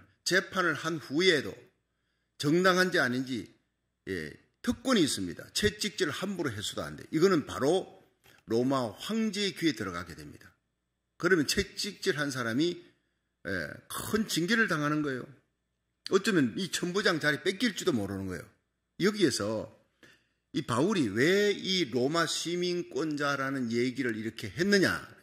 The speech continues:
예. 첫째는요, 보잘것없어 보이는 이 바울이 키가 그렇게 작-, 그, 크지 않았어요.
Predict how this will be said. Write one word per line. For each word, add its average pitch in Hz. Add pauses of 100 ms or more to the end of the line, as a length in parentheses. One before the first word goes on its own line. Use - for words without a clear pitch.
(120)
예. - (720)
첫째는요, 110 (840)
보잘것없어 170
보이는 131
이 170
바울이 165
키가 165
그렇게 147
작-, - (180)
그, 90
크지 151
않았어요. 120